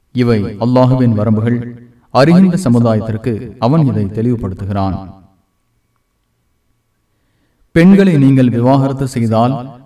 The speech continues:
அவர்கள் தமக்குரிய காலக்கெடுவை நிறைவு செய்வதற்குள் நல்ல முறையில் அவர்களை சேர்த்துக் கொள்ளுங்கள் அல்லது நல்ல முறையில்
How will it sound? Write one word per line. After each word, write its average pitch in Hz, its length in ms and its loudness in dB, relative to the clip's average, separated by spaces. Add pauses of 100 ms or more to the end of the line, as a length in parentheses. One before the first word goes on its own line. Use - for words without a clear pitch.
அவர்கள் 175 480 2
தமக்குரிய 135 520 2
காலக்கெடுவை 123 640 -2
நிறைவு 123 360 0
செய்வதற்குள் 107 560 -6 (400)
நல்ல 156 320 6
முறையில் 151 360 2
அவர்களை 113 320 -2 (120)
சேர்த்துக் 131 400 -4
கொள்ளுங்கள் 95 340 -4 (760)
அல்லது 131 360 2
நல்ல 143 240 0
முறையில் 110 400 -2